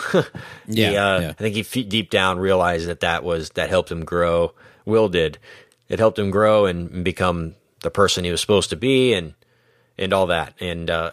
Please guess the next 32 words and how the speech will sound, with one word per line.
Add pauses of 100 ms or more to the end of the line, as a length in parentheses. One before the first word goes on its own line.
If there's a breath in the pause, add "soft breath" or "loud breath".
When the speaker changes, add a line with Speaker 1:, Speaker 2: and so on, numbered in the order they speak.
Speaker 1:
so
it
has
the
family
aspect
of
it. (1000)
Uh, (720 soft breath)
single
father, (520)
and
then
he
says
he's
got
a
two-year-old
boy.
I
love
the, (140)
the
stuff
of
him
at
the, (800 soft breath)
what
is
it,